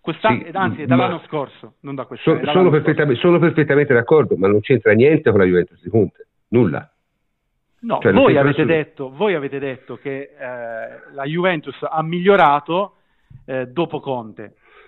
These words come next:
Speaker 2: No, io
Speaker 1: Ah,
Speaker 2: semplicemente
Speaker 1: eh,
Speaker 2: de-,
Speaker 1: grazie,
Speaker 2: no, no,
Speaker 1: capito.
Speaker 2: no, no, no, no,
Speaker 1: Eh.
Speaker 2: io non ho de-, io non ho, veramente non ho detto neanche questo. Io ho detto semplicemente che te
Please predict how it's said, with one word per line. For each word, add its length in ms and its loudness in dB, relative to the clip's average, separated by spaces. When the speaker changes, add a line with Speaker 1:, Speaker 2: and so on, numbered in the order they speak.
Speaker 2:
No, 320 4
io 140 4
Speaker 1:
Ah, 60 2
Speaker 2:
semplicemente 640 2
Speaker 1:
eh, 40 0
Speaker 2:
de-, 80 0
Speaker 1:
grazie, 180 4
Speaker 2:
no, 100 0
no, 80 0
Speaker 1:
capito. 260 0
Speaker 2:
no, 200 2
no, 180 0
no, 160 0
no, 220 0
Speaker 1:
Eh. 60 -6
Speaker 2:
io 180 4
non 180 2
ho 60 2
de-, 180 -4
io 160 4
non 160 4
ho, 100 2
veramente 480 0
non 120 4
ho 60 2
detto 260 0
neanche 280 2
questo. 320 2
Io 120 4
ho 40 4
detto 220 -2
semplicemente 680 0
che 140 -4
te 240 0